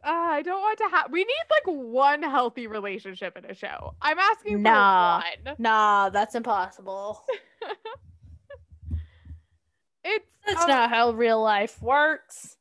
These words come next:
Speaker 1: Well, it's kind of like in Witches of East End, where at least, like, Wendy's relationships have been really cute and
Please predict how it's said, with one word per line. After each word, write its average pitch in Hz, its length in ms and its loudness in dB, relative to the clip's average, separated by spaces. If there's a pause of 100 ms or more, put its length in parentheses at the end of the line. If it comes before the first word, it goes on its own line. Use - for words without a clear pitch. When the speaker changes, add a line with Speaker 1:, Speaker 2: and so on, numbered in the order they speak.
Speaker 1:
Well, 440 200 4
it's 523 140 -2
kind 494 200 6
of 539 100 0
like 466 260 0
in 381 60 -8
Witches 339 340 -6
of 330 120 -8
East 320 280 -6
End, 254 360 -2
where 277 120 0
at - 100 -2
least, 294 240 -8
like, 359 160 -8
Wendy's 233 520 -6
relationships 311 840 -8
have 339 140 -8
been 240 180 -8
really 254 220 -6
cute 254 360 -12
and 226 140 -20